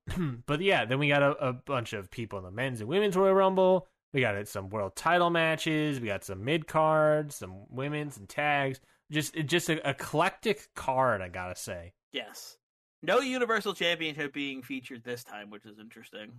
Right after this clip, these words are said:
Speaker 2: But
Speaker 1: No, no SmackDown Raw, no SmackDown, or no, sorry,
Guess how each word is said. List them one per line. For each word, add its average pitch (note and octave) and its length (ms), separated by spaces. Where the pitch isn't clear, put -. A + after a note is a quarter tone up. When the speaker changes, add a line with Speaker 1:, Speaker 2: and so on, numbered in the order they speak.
Speaker 2:
But D#3 320
Speaker 1:
No, C3+ 300
no D3 180
SmackDown D3 560
Raw, F3+ 300
no A#2 160
SmackDown, D#3 760
or D3+ 160
no, E3 220
sorry, D3 300